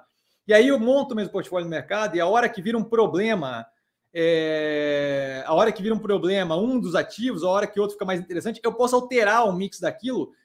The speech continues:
sem ter que mexer o mercado inteiro. Vocês viram como é que foi a venda da Itaúsa agora, das ações da X P? Bagunça o mercado todo, certo? Então, assim, eu não preciso, <laughs> eu sou um peixe consideravelmente menor.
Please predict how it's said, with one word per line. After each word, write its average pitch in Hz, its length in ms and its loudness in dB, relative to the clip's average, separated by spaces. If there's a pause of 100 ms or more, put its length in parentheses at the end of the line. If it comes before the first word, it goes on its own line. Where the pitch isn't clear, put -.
sem 254 280 -2
ter 254 100 -2
que 254 100 -10
mexer 240 320 -4
o 233 60 -4
mercado 233 300 -2
inteiro. 190 200 -6
Vocês 170 140 -8
viram 233 140 -4
como 220 120 -4
é - 20 -6
que - 60 -12
foi 214 100 0
a 180 80 2
venda 190 320 -4
da 175 80 -2
Itaúsa 170 340 -2
agora, 160 320 0
das 147 140 -2
ações 165 220 -6
da 143 60 -6
X 143 200 -16
P? 190 280 -4 (960)
Bagunça 294 560 4
o 277 40 0
mercado 254 360 -2
todo, 220 400 -4 (360)
certo? 165 440 -4 (400)
Então, 196 160 0
assim, 220 360 -2
eu 247 180 8
não 311 100 2
preciso, 277 480 4 (260)
<laughs> 180 220 -8
eu 196 120 -2
sou 220 100 0
um 226 60 -4
peixe 220 260 2
consideravelmente 214 580 0
menor. 185 460 -6